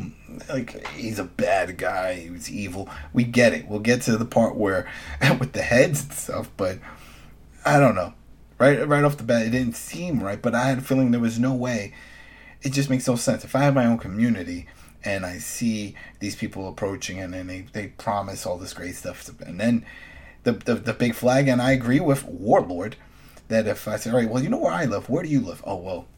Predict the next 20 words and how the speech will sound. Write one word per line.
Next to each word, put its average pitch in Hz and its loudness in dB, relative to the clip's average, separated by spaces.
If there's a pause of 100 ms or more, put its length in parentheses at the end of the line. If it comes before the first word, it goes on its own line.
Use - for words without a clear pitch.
we 107 -6
can't 87 -12
tell - -12
you." 80 -18 (380)
And 73 -12
that's 92 -6
when - -14
Carlson 92 -2
jumped 85 -8
in 87 -10
with 87 -12
that 85 -6
line. 82 -10 (340)
That, 160 6
that's 165 2
it. 247 0 (120)
Then 131 4
the 107 -4
party's 123 2
off. - -6